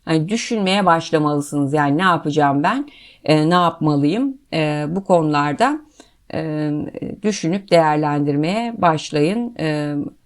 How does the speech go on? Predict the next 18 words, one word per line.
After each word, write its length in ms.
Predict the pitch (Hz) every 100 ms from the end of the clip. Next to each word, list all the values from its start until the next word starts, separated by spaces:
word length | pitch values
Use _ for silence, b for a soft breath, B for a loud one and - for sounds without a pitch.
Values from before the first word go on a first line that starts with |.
| _
bir 100 | 262
daha 240 | 214 170 170
zaten 560 | 170 160 180 214 202
bu 100 | 240
konuda 320 | 240 190 160 151
sizi 300 | - 185 208
üzecek 540 | 170 147 135 151 147
herhangi 460 | 180 180 180 156 151
bir 120 | 147
gelişme 560 | 156 170 151 - 143
de 100 | 143 208
olmayacak. 680 | 190 175 156 143 180 254 -
Bu 80 | 165
sondu 560 | - 180 156 147 139
da 220 | 170 254 285 -
diyor. 380 | 147 127 - - _ _ B B B B B -
Evet, 380 | 190 131 - -
gelelim 800 | 349 247 175 151 165 190 220